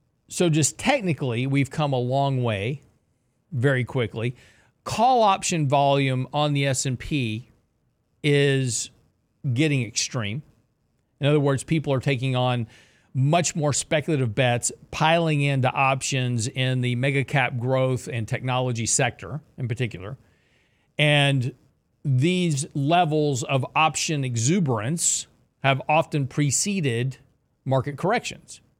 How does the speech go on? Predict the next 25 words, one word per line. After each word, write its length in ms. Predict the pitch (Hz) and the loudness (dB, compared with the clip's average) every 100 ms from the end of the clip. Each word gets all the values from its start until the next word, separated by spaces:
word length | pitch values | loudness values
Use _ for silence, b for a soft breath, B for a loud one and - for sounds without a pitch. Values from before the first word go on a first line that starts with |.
| _ _ _ _ _ _ _ _ _ _ _ _ _ _ _ _ _ _ - | _ _ _ _ _ _ _ _ _ _ _ _ _ _ _ _ _ _ -6
because 280 | 131 151 131 | 0 2 2
you're 80 | |
taking 360 | 131 175 147 170 | 0 -2 -2 -2
on 300 | 170 165 147 | 0 2 0
the 80 | 143 | 0
most 200 | 135 123 | 0 -2
speculative 540 | - 165 160 165 139 | -2 -4 -2 -2 -2
form 380 | - 139 123 131 | -4 -4 -4 -2
of 100 | 131 | -2
investing. 500 | 135 131 202 - 90 | -2 0 0 -2 -6
You're 120 | 107 | -8
taking 280 | 107 120 127 | -4 -2 0
on 80 | 120 | -2
a 20 | 117 | -2
lot 160 | 127 | -2
of 60 | 175 | -2
leverage 580 | 151 131 127 131 135 - | 0 0 0 -2 -2 -4
with 340 | 135 131 127 117 | 0 2 2 0
a 100 | 123 | -2
binary 720 | 110 131 151 156 151 147 135 | 0 2 2 2 0 2 2
outcome. 420 | 147 165 - 117 | 2 0 -2 -2
The 100 | 117 | -2
thing 220 | 110 214 | -2 -2
about, 460 | 240 185 170 147 - b b b b b b b _ _ - | 0 4 4 2 -6 b b b b b b b _ _ 2
um, 500 | 143 127 113 107 | 4 4 2 -2